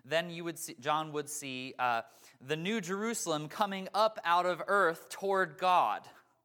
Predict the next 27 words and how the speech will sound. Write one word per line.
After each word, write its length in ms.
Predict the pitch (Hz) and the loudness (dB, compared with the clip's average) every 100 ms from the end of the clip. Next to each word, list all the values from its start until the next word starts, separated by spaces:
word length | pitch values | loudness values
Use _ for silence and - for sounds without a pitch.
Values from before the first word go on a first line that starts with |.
| _ _ _ _ _ _ _ _ _ _ | _ _ _ _ _ _ _ _ _ _
That's 140 | - 120 | -12 0
not 180 | 135 139 | 0 0
what 80 | |
he 80 | 131 | -4
sees, 500 | - 131 101 104 - - _ _ _ _ - | -8 -12 -12 -16 -20 -20 _ _ _ _ -18
because 220 | 135 135 | -12 -4
that's 240 | 123 147 151 | 0 0 -2
not 180 | 143 135 | -4 -4
the 60 | |
biblical 420 | 117 120 123 120 | -10 -10 -10 -12
vision 340 | 107 120 107 104 | -8 -10 -10 -14
of 100 | 98 104 | -14 -10
how 120 | 104 | -10
history 440 | 104 117 - 104 98 | -10 -14 -14 -14 -10
works. 580 | 107 104 - - - _ _ _ _ - - | -8 -8 -10 -20 -20 _ _ _ _ -20 -8
Heaven 520 | - 196 180 156 131 - _ 151 | -2 0 0 -4 -6 -14 _ -2
is 200 | 156 139 | 0 2
a 160 | 131 | -2
gift 800 | 107 117 151 165 - - - - - | -6 -2 2 2 2 -12 -14 -16 -16
from 360 | - 139 123 113 | -6 -4 -2 2
God. 440 | 147 120 98 - _ _ _ _ - _ | 4 4 0 -10 _ _ _ _ -20 _
It 180 | 156 156 | -10 -6
descends 760 | 160 - 202 180 135 127 120 - | -8 -4 0 0 0 -6 -10 -8
from 240 | 143 131 | -6 -6
heaven 500 | - 214 123 107 104 _ _ _ - | -4 -4 -4 -8 -10 _ _ _ -8
to 120 | 165 - | -4 2
earth. 480 | 170 98 - - | 2 0 -10 -20